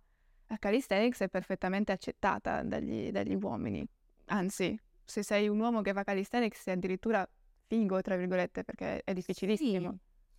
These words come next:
Speaker 2: ma, mm, penso che proprio per la pole dance nello specifico sia ancora molto vista come una pratica erotica. Cioè, mm, a-, io lo noto p-, anche quando faccio le esibizioni di promozione,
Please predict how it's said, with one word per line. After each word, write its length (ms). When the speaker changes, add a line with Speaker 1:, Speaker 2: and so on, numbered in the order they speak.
Speaker 2:
ma, 120
mm, 220
penso 420
che 140
proprio 360
per 180
la 160
pole 420
dance 540
nello 260
specifico 920
sia 240
ancora 600
molto 400
vista 360
come 260
una 180
pratica 760
erotica. 800
Cioè, 320
mm, 1200
a-, 200
io 520
lo 180
noto 480
p-, 100
anche 260
quando 300
faccio 380
le 140
esibizioni 800
di 120
promozione, 1300